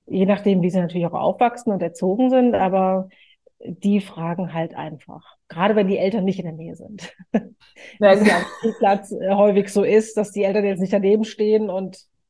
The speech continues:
Speaker 2: Ja.
Speaker 1: und, ähm, das Wichtigste finde ich immer,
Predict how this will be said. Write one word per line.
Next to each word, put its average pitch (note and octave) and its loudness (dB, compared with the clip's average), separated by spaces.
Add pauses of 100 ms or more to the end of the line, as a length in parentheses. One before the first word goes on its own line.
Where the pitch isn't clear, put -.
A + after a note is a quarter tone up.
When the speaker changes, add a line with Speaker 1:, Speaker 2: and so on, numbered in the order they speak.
(180)
Speaker 2:
Ja. F3 -10 (280)
Speaker 1:
und, F3+ -6
ähm, F3 -8
das - -10
Wichtigste G#3+ -2
finde F#3 -4
ich - -16
immer, B3+ 0